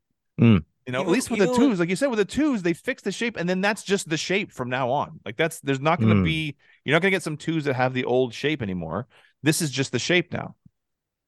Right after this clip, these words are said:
Speaker 2: Like, they spent all that
Speaker 3: Yeah.
Speaker 2: money on rec-, on redesigning it to get it right, and then they're not gonna, like,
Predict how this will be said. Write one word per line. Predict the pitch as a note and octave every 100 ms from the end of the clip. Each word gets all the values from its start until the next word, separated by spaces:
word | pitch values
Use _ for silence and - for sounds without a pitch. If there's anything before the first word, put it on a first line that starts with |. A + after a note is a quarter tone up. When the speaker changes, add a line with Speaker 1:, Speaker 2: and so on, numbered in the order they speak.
| -
Speaker 2:
Like, | A#2+
they | C#3+
spent | - E3
all | D#3+
that | D3+
Speaker 3:
Yeah. |
Speaker 2:
money | C3 C#3+ D#3
on | A2+ A2
rec-, | B2+ - -
on | A#2+
redesigning | B2 A2+ G#2+ B2+ D#3+ G2+
it | F#2+
to | G#2+
get | A2+ G#2+
it |
right, | G#2 C3+ A2 -
and | F2+ G2
then | G2+ G2+ G2
they're | G2+ G#2
not | A2+ B2
gonna, | A2+
like, | G2 G2